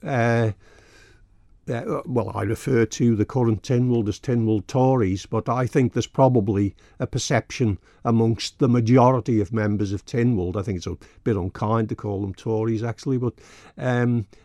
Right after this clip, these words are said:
there's probably a perception that the organised labour movement is gonna, I don't know, lead to the, um, next Internationale or something. But, uh, I d-, I doubt that will happen in the Isle of Man. But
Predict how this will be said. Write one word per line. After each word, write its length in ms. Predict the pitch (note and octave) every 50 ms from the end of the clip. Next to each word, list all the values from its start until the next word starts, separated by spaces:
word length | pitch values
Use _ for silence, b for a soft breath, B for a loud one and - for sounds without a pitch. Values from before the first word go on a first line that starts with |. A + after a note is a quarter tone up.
| b b b _
there's 240 | A#3+ G3+ D3+ B2 -
probably 340 | - - D#3+ D3 C#3+ C3 A#2
a 60 | G#2
perception 680 | - A2 - - C3+ A2+ - - - - B2+ A2+ A2 G#2+
that 300 | G#2+ A2 - - - - _ _ _ _ _ _
the 220 | C3+ A2+ A2 A#2 -
organised 640 | C#3 B2 B2 A2 A#2 G#2 G#2+ G#2 G2+ G#2 G2 - A#2
labour 360 | G#2+ G#2+ A2 G#2+ F#2+ G#2 G2+
movement 540 | F#2+ G#2+ G#2+ G#2 G#2 G2+ G#2 G2+ G2 F#2+ -
is 140 | G#2+ F#2+ -
gonna, 400 | A#2+ A2 G#2+ G#2+ G2+ G2+ F#2 F#2 A#2+ F#3+ B3+ -
I 120 | A#2 A#2 A2
don't 120 | G2+ G2
know, 160 | F#2 G2+ G#2
lead 320 | G#2 G2 G#2+ A2 G2+ G2 -
to 240 | - A#2 A2 G2+ G2
the, 260 | G2+ G2+ G#2 G2 F#2 b b b b b b b b b b b - C3
um, 460 | A2+ A2 G#2+ G#2+ G#2 G#2 G#2 G2 G2 _ _ _ - - _ _ -
next 320 | B2+ B2 A2+ - - -
Internationale 880 | B2 A#2 A2 B2 G#2+ A2+ A#2+ B2 A#2 - - C3 A#2 A#2+ C3 C#3 D3 D3+
or 80 | A2+
something. 400 | - - B2 G#2 - C#3 G#2+ E2+ - _
But, 160 | C#3 B2+ A2 - _ _ -
uh, 220 | - A#2 A2+ A#2+ C3
I 100 | C3+ C#3
d-, 120 | A#2+ E3+
I 160 | E3+ F3+ F3+
doubt 260 | E3 G#3+ A3 G3+ E3
that 160 | - C#3+ C3+ A#2
will 120 | G#2+ G2+
happen 280 | B2 E3 - - E3 C#3+
in 80 | A#2
the 140 | A2+ A2+ A2
Isle 180 | A2 A2 G#2+ G#2+
of 80 | F#2+
Man. 220 | A2+ B2+ C3 B2+ A#2 B B B B B B
But 180 | - D3 C#3